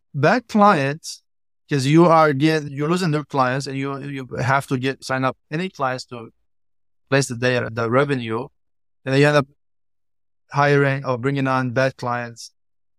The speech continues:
that will make the firm all of it bad. So those things, uh, uh, as you prepare the goals for next year, as you prepare the, what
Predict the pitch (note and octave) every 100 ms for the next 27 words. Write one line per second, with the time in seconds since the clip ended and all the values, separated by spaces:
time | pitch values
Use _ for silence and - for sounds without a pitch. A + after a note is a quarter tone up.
0 | - B2+ B2+ B2+ B2+ A#2 - B2+ B2 -
1 | - B2+ A#2+ A#2 - - G#2+ G#2 - -
2 | C#3 B2 _ _ _ _ _ _ _ _
3 | _ _ _ C3 F3 G3+ - F#3 F3+ E3
4 | - - D3 C3 B2+ C3+ C3 B2+ B2 -
5 | D3 E3+ D#3+ D#3 D3 B2+ D3 D3 C3 B2
6 | A#2+ B2+ B2+ - A#2 A2+ - - A2+ G#2
7 | G#2+ _ _ _ _ _ _ _ C#3 C3+
8 | C#3 - A#2+ C3+ B2+ B2 A#2+ A2+ - A#2+
9 | A#2+ A#2 A2 A2 A#2 A#2+ C3